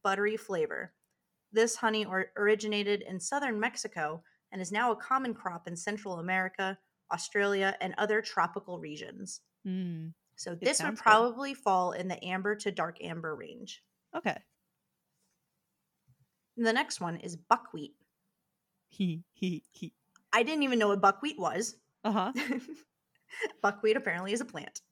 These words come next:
Speaker 1: <laughs>
Speaker 2: Every time I hear buckwheat, I think of Buckbeak from, or Buckbeak from Harry Potter.
Speaker 1: Oh, yeah.
Speaker 2: Uh-huh.
Speaker 1: What if he was shaped like a buckwheat?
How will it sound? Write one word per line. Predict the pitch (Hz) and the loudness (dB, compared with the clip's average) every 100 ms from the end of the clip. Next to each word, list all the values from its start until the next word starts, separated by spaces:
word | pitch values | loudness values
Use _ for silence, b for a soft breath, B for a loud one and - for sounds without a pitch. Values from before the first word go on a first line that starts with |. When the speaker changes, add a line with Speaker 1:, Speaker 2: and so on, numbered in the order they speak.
| 294 | -6
Speaker 1:
<laughs> | - 294 202 | -6 -4 -2
Speaker 2:
Every | 208 | -2
time | 247 277 | 0 0
I | 269 | 2
hear | 240 220 | 2 2
buckwheat, | 190 180 - 208 - | 0 -2 0 0 0
I | |
think | 208 175 | -4 -6
of | 175 | -2
Buckbeak | 175 175 170 190 196 - _ _ | -2 -2 -4 -4 -4 -6 _ _
from, | - 180 170 165 | -4 -2 -2 -6
or | 180 | -2
Buckbeak | 180 175 202 208 - _ _ | -2 -2 -4 -6 -12 _ _
from | 180 175 | -6 -4
Harry | 175 165 | -2 -2
Potter. | 151 151 175 _ _ - | -4 -6 -8 _ _ -8
Speaker 1:
Oh, | 403 415 440 440 | -4 -2 -2 -2
yeah. | - 185 - _ - | -4 -6 -14 _ -10
Speaker 2:
Uh-huh. | 233 202 214 | -6 -6 -4
Speaker 1:
What | 233 240 | 6 6
if | 247 | 6
he | 311 | -2
was | 311 | -4
shaped | - 233 226 - - | -2 0 0 -2 -2
like | 196 185 | 0 0
a | 175 | -2
buckwheat? | 190 - - - - | -4 -6 -14 -16 -16